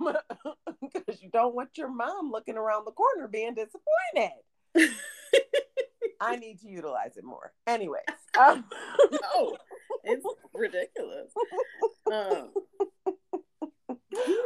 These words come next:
Speaker 1: But
Speaker 2: yeah.
Speaker 1: yeah, it's like, it's like, you know, so if you are a
Speaker 2: So, well
Speaker 1: person who just doesn't decide that it's their responsibility, um,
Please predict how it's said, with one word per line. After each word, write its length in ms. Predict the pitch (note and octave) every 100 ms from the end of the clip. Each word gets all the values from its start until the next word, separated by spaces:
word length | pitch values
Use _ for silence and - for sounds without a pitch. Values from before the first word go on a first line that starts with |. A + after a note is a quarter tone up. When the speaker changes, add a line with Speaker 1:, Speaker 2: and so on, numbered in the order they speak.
| A4+
Speaker 1:
But 240 | C#4 C#4 A#3+
Speaker 2:
yeah. 100 | F#4 C#5+
Speaker 1:
yeah, 140 | A3+ F#3+
it's 160 | A3+ - A#3+
like, 220 | A3+ -
it's 180 | B3 -
like, 260 | A3 G#3+ _ A3
you 180 | C4
know, 260 | B3+ A3+ G#3+ -
so 160 | A#3 G#3+
if 160 | A3+ A3 _ F#3
you 160 | A3+ G#3 -
are 720 | G3 A#3+ C#4 C#4+ A3+ F#3 F3+ _ _ _ _ _ _ -
a 120 | G3+
Speaker 2:
So, 120 | -
well 100 | G#3+ G3+ D4+ F#3+
Speaker 1:
person 360 | F3 D#3+ D3+ D3+ _ _ _ _ _
who 280 | - A#3 G3+
just 240 | F3+ F3 - _ _ _ C3+ C3
doesn't 480 | F3+ A3+ C#4+ C#4 D3
decide 560 | D3+ - C3+ B2+ B2
that 160 | A2+ A2+
it's 200 | G#2+ -
their 180 | A2 G#2+
responsibility, 1120 | G2 - F2+ F2 - A2 F#2 D#2 A1 - A#1+ - _ _ _ _ _ _ _ _ _ _ _ _ _ _ _
um, 600 | F3 D#3+ D3 C3 B2+ A#2